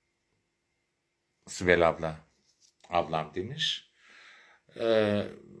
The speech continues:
ben de ondan önce de geldi ziyaretime ama bu kadar gardiyan, e, infaz koruma memurları yoktu yani benim başımda ziyaret yerinde. Açık görüş yerinde. Birden bana, e,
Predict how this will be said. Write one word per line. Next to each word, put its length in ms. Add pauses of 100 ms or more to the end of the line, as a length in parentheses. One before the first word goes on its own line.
(140)
ben 460
de 320
ondan 360
önce 260
de 80
geldi 420
ziyaretime 720
ama 300
bu 60
kadar 280
gardiyan, 680 (120)
e, 320
infaz 400
koruma 300
memurları 580
yoktu 420
yani 380
benim 200
başımda 640 (380)
ziyaret 800
yerinde. 500 (1400)
Açık 280
görüş 360
yerinde. 500 (960)
Birden 420
bana, 440 (220)
e, 480